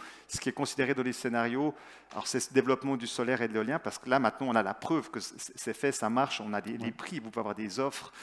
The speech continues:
Speaker 1: concrètes. Les électrolyseurs pour faire de l'hydrogène sont aussi en train de s'améliorer beaucoup en termes de prix.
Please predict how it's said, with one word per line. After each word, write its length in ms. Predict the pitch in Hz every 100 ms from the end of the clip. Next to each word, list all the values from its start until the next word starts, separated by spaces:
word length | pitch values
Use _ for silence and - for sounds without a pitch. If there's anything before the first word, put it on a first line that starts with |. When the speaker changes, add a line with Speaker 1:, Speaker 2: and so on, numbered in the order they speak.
| - _
Speaker 1:
concrètes. 460 | 123 117 160 165 -
Les 200 | 120 139
électrolyseurs 600 | 151 - 147 135 147 127
pour 140 | 120
faire 120 | 139
de 20 | 135
l'hydrogène 400 | 127 131 127 120
sont 300 | - 143 139 - 143
aussi 280 | 160 -
en 80 | 175
train 240 | 156 151 147
de 180 | 127 113 - -
s'améliorer 540 | - 139 127 135 120 127
beaucoup 420 | 113 139 - 175
en 40 |
termes 220 | 160 127 123
de 80 |
prix. 320 | 127 - 170